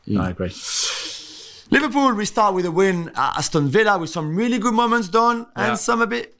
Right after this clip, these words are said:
Speaker 1: more shaky, to be fair.
Speaker 2: Yeah, defensively still not sound.
Speaker 1: Yeah.
Speaker 2: Um, the amount of chances that they give up.
Speaker 1: Yeah.
Speaker 2: Um, going forward, though, I mean, Darwin Nunez is a mystery. I mean, they love
Speaker 1: <laughs>
Speaker 2: him.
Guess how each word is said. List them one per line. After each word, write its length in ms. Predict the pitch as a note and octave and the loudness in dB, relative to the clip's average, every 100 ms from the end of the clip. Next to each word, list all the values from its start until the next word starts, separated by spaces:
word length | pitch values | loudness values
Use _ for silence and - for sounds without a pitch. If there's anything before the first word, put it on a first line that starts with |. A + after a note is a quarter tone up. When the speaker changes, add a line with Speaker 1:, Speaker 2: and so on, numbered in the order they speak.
| - | -2
Speaker 1:
more 200 | G#3+ G#3+ | 0 2
shaky, 340 | G3 D#3 B2+ | 2 0 -2
to 100 | - | -4
be 80 | G2+ | -6
fair. 240 | G2 E2 F#2+ _ - | -4 -8 -10 _ 0
Speaker 2:
Yeah, 280 | B3+ C4 A3+ | 2 4 2
defensively 560 | F#3+ - B3 A#3 G3 | 0 0 0 0 0
still 260 | F#3 - E3 | 0 2 2
not 240 | D3 C#3 | 2 -2
sound. 360 | - C3+ B2 A2+ | -2 0 0 0
Speaker 1:
Yeah. 140 | A2+ | 0
Speaker 2:
Um, 360 | - D3 C#3+ C#3+ | -2 0 0 0
the 80 | C#3+ | 0
amount 220 | D3+ D3+ | 0 -2
of 60 | B2 | -2
chances 360 | D#3 C#3 C3 | -2 -2 -2
that 140 | C#3 C3 | -2 -2
they 100 | B2 | -2
give 220 | C3+ A#2 | 0 0
up. 180 | D#3 - _ - | -2 -4 _ -4
Speaker 1:
Yeah. 460 | G#2 B2+ C3 C3 C3 | 0 0 0 0 -2
Speaker 2:
Um, 260 | C3+ A#2+ - _ | -4 -6 -12 _
going 260 | - A3 G3 | 0 2 2
forward, 380 | - F3+ F3 - | 0 2 2 2
though, 120 | A2 | -4
I 80 | A2 | -2
mean, 200 | C3+ B2 | -2 0
Darwin 280 | E3+ F3+ D3 | 0 0 0
Nunez 360 | D3+ C#3 G#2+ | 0 0 0
is 100 | G#2+ | -2
a 40 | A#2+ | 0
mystery. 340 | C3+ - B2+ | 0 -2 -2
I 40 | |
mean, 200 | A2+ A#2+ | 0 0
they 140 | A#2+ B2 | 0 0
love 160 | D3 | 0
Speaker 1:
<laughs> 60 | |
Speaker 2:
him. 80 | F#3+ | 0